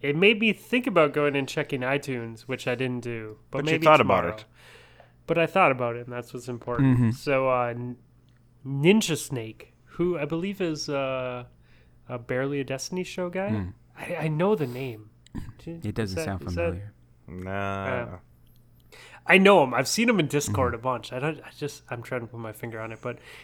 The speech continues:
Speaker 1: he said, "First time listener, great show. Thanks for making me laugh. The anime question was too funny, L O L." Um, I thought that was awesome. So if you guys are listening,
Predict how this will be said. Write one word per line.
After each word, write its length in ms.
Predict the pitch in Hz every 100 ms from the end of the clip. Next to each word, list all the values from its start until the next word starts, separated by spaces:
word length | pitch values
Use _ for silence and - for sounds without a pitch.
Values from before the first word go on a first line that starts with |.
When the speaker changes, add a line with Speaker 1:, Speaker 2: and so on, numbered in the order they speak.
| -
Speaker 1:
he 40 | -
said, 260 | 165 135
"First 320 | - 185 -
time 180 | - 190
listener, 540 | 156 143 - 131 131 - _ _ _ _
great 260 | - 131 135
show. 440 | - 131 117 113 113 _
Thanks 200 | 143 139
for 120 | -
making 260 | 151 135 139
me 100 | 135
laugh. 440 | 123 113 113 - -
The 120 | - 120
anime 360 | 123 123 120
question 420 | 113 127 - -
was 140 | 120 113
too 220 | - 127
funny, 360 | - 120 117 107
L 120 | 113
O 140 | 113 110
L." 220 | 107 110 _ - - - - _ -
Um, 380 | 151 180 180 - - _ _ -
I 60 |
thought 220 | - 294
that 100 | 339
was 160 | 339 294
awesome. 440 | 339 - 143 117 -
So 420 | - - 185 175 190 -
if 160 | 143
you 80 | 180
guys 300 | 214 226 233
are 100 | 240
listening, 500 | 190 196 - 240 254